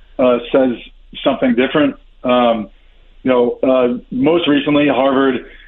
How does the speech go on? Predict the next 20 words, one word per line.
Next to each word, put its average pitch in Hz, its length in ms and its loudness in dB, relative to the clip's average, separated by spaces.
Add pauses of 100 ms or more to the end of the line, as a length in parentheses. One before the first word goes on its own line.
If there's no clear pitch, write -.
(180)
hired, 139 520 0
uh, 131 40 0
a, 131 580 0
a - 40 2
defamation 143 500 0
law 135 240 2
firm 131 200 0
to 117 200 -4
threaten 143 220 2
the 123 60 0
New 139 140 2
York 135 240 0
Post 170 320 0 (480)
with 139 100 2
a 135 40 2
lawsuit 135 640 0 (340)
and, 127 240 0
quote, 151 260 -2
"immense 143 400 0
damages," 117 540 -2